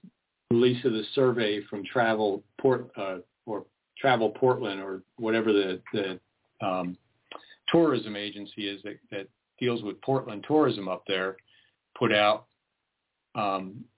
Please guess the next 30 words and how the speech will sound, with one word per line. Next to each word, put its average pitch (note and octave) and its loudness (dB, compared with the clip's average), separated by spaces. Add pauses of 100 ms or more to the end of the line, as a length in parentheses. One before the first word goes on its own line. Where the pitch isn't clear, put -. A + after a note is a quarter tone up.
(280)
about A2 4
how G#2 0
people B2 -4
were G#2+ 0
avoiding A2 4
coming G#2 -4
to G2 -6
Portland A2 -2
because G2+ 0
of G2 -4
the F#2+ -2
riots. A#2+ 4 (280)
Well, G#2+ -4
they've G#2+ -6
come C3 2
out A#2+ 0
with G#2 -12 (240)
more C3+ 2
information. G2+ -6
It's - -12
not D#3+ 2
just C#3+ 0
the C3 -4
riots. B2+ 2 (1700)
It's B2+ 2
about A2+ 4 (1500)
the G2+ 0
homeless. B2 4 (1400)
It's A2+ -10
about G#2 4